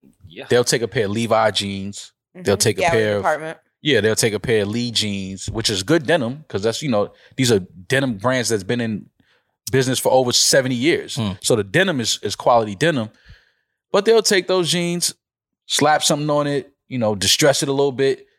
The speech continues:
Speaker 2: Now these jeans are fifteen hundred dollars.
Speaker 1: Yeah.
Speaker 2: The,
Speaker 1: Sounds about
Speaker 2: this
Speaker 1: right.
Speaker 2: is a, this is a seventy dollar <laughs> jean right here.
Speaker 3: Mm-hmm.
Speaker 1: What, what did, uh, Virgil say about fashion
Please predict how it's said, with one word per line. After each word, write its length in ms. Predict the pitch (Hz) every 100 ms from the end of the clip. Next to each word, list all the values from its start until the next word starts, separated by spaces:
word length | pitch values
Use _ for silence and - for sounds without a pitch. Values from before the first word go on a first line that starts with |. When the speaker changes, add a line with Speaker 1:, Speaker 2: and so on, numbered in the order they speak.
| _ 110
Speaker 2:
Now 200 | 127 135
these 180 | 123
jeans 240 | 123 127 110
are 80 | 101
fifteen 460 | - - 143 131
hundred 160 | 117 101
dollars. 360 | 82 50 - _ -
Speaker 1:
Yeah. 140 | 202 - _ _ _ _ _ _ _ _ _ _
Speaker 2:
The, 80 | 143
Speaker 1:
Sounds 120 | 147
about 120 | 127 113
Speaker 2:
this 160 | 127
Speaker 1:
right. 40 | 208
Speaker 2:
is 0 | 131 98
a, 40 | -
this 200 | 339 254
is 100 | 139
a 80 | 104
seventy 480 | - - 254 202
dollar 300 | 190 180 143
<laughs> 20 | 120
jean 240 | 220 427 -
right 260 | 196 135 110
here. 200 | - -
Speaker 3:
Mm-hmm. 460 | 180 185 180 202 294 _ _ _ _
Speaker 1:
What, 260 | 120 170 139
what 120 | 185
did, 120 | 208
uh, 160 | 214 220
Virgil 320 | 202 220 220
say 140 | 208
about 220 | 208 214
fashion 380 | 202 202 208 208